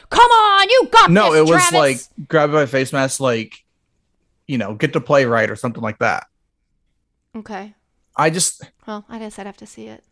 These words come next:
Speaker 2: Like, could you
Speaker 1: I've just been, my mom grabbed me by my shirt once and, like, picked me up.
Speaker 2: Oh, my
Speaker 1: And, uh, it,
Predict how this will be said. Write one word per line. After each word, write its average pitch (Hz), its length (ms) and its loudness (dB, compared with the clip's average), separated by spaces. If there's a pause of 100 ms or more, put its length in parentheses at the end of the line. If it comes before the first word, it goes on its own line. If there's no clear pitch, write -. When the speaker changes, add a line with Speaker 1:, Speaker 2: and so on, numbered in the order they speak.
(100)
Speaker 2:
Like, 170 200 -2
could 208 200 0
you 277 80 2
Speaker 1:
I've 294 140 -2
just 349 140 -10
been, 320 280 -2
my 294 140 -2
mom 370 300 2
grabbed 277 280 -2
me 277 120 -6
by 214 160 -6
my 202 140 -14
shirt 208 420 -12
once 233 420 -10
and, 208 80 -18
like, 208 160 -16 (160)
picked - 320 -4
me 254 160 -6
up. 254 240 -6 (500)
Speaker 2:
Oh, 170 120 2
my 131 120 -2
Speaker 1:
And, 208 260 -8
uh, 185 320 -6 (320)
it, 233 180 -8